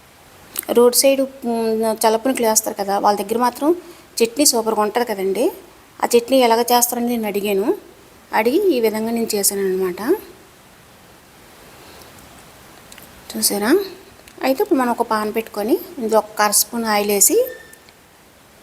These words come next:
కొద్దిగా ఆవాలు, కొద్దిగా జీలకర్ర, ఆ, మినపప్పు,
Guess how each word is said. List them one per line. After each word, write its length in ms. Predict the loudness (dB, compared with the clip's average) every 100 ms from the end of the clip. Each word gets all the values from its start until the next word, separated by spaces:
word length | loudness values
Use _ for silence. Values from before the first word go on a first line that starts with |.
| -20 -20 -12 0
కొద్దిగా 560 | 0 2 0 4 2 0 -10 -20 -4
ఆవాలు, 480 | 0 4 4 2 0 -4 -6
కొద్దిగా 420 | 0 0 0 0 2
జీలకర్ర, 540 | 2 0 0 2 0 -2 -14 -20 -20 -20 -20 -20 -20 -20 -20 -20 -14 -4
ఆ, 160 | 0
మినపప్పు, 720 | 2 2 2 0 -2 2 2